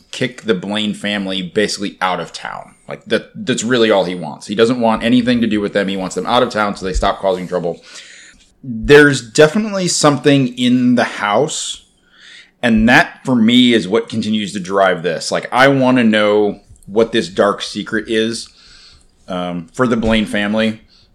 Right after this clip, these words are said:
and, and why is it coming back to haunt them.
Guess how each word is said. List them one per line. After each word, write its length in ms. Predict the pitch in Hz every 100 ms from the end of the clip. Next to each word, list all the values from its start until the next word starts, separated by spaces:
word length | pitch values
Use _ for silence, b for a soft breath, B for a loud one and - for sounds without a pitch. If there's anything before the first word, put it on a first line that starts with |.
| -
and, 640 | 107 101 98 95 92 90 -
and 260 | 98 92
why 240 | 98 98 101
is 180 | 101 104
it 100 | -
coming 240 | 101 90
back 240 | 90 87 -
to 80 |
haunt 260 | 87 82 71
them. 240 | 78 69